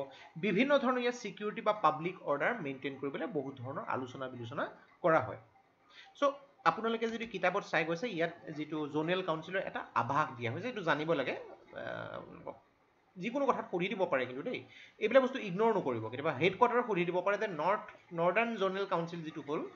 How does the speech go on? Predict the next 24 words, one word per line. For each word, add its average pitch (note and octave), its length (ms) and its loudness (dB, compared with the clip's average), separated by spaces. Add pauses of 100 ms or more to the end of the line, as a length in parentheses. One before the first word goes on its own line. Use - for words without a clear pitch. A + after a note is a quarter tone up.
(340)
এই G#3 120 4
northern G3 400 6
জ'নেল F3+ 260 2
কাউন্সিলৰ F#3 380 0
headquarter F3 460 2
হ'ল G3+ 200 0 (240)
Delhi। C#3 360 4 (500)
কোনকেইখন C4 460 4 (440)
ৰাজ্য G#3+ 300 4
আছে A#3 200 0
ইয়াত? B3 160 0 (120)
হিমাচল D#3 500 0
প্ৰদেশ, F#3 320 -2 (220)
হাৰিয়ানা, D#3 480 -4 (460)
পঞ্জাৱ, D3 420 4 (280)
ৰাজস্থান, D#3 520 0 (340)
দিল্লী, B2+ 380 0 (360)
চণ্ডীগড়, D3+ 500 0 (680)
জম্মু F3 260 4
and G#3 120 -2
কাশ্মীৰ G#3 320 0
and G3+ 220 -6
লাডাখ, A2+ 320 -2 (260)
এইবোৰ F3 180 -8